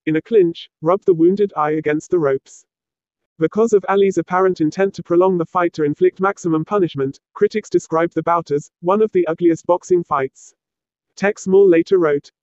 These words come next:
"It was a wonderful demonstration of boxing skill and a barbarous display of cruelty." Ali denied the accusations of cruelty but, for Ali's critics, the fight provided more evidence of his arrogance.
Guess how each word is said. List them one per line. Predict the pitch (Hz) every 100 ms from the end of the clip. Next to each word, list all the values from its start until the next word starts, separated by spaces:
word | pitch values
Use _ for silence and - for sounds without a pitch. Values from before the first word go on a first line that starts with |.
| -
"It | 175
was | 165 156
a | 143
wonderful | 175 233 240 226
demonstration | 185 185 180 - 165 160 156
of | 143
boxing | 170 208 - 185
skill | - 165 156
and | 151
a | 139
barbarous | 165 190 190 185 -
display | 170 - 156 160
of | -
cruelty." | 175 147 139 143 135 - _ _ _ _ _ 165
Ali | 185 240
denied | 202 170 180 180
the | 160
accusations | 208 - 185 160 - 160 151
of | 147
cruelty | - 214 185 160 147
but, | 147 _ _
for | - 160
Ali's | 208 196 180
critics, | - 190 151 139 - _
the | 151 160
fight | 214 240
provided | - 170 165 170 156
more | 156 190
evidence | 175 160 156 151
of | 151
his | 185 165
arrogance. | 143 139 135 135 -